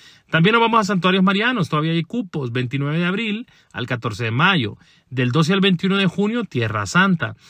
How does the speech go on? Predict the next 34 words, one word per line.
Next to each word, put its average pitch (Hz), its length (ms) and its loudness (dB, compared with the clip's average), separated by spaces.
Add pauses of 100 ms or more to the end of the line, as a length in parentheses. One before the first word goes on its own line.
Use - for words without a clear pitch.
(260)
Y 156 80 2
luego, 202 580 2
eh, 123 600 -2
acuérdense, 107 680 -6 (300)
Italia 117 520 -2
Romántica 104 760 -2
una 104 160 -4
vez 104 140 -6
más, 147 360 2 (320)
del 113 120 -4
dos 127 140 0
al 135 120 -2
quince 135 240 0
de 147 60 0
septiembre, 214 680 -2
y 190 240 2
en 190 140 2
octubre 185 600 0 (300)
nos 127 140 -4
vamos 135 320 2
para 156 180 0
Egipto 131 560 -2
y 160 180 0
Dubái. 127 1160 -4
Así 123 220 -6
que 127 100 -2
bueno, 107 320 -4 (340)
ahí 127 140 -4
tenemos 131 320 0
para 117 160 0
este 117 160 -6
año 123 240 -2
varias 113 280 0
propuestas. - 600 -12